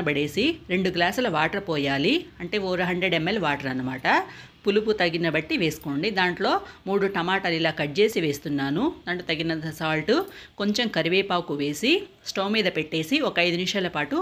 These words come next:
మరగనివ్వాలి. నేనైతే టమాటాలు ఇలానే వేస్తాను, వేయించను. ఇలా కూడా బాగుంటుంది, ఒకసారి ట్రై చేయండి. ఇలా మరుగుతున్నాయి కదా, దీంట్లో మనము, ఉమ్,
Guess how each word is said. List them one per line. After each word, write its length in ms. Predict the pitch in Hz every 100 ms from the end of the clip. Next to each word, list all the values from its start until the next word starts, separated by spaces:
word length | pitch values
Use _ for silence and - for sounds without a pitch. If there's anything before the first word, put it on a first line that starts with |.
| 349
మరగనివ్వాలి. 680 | 156 160 160 139 135 135 247 359 - - -
నేనైతే 300 | 185 202 226 220
టమాటాలు 380 | 196 220 202 175
ఇలానే 280 | 175 202 175
వేస్తాను, 340 | 151 151 160 151
వేయించను. 500 | 156 175 160 151 175 330 - - - - 190
ఇలా 140 | 190 196
కూడా 120 | 220 240
బాగుంటుంది, 380 | 160 170 165 147
ఒకసారి 240 | 143 170 165
ట్రై 120 | 151 151 151
చేయండి. 360 | 139 143 226 381 - - - _
ఇలా 120 | 190 190
మరుగుతున్నాయి 520 | 185 196 202 180 160 160
కదా, 160 | 165 269 403 - - 202
దీంట్లో 240 | 185 202 196
మనము, 260 | 208 254 415 - -
ఉమ్, 240 | 190 185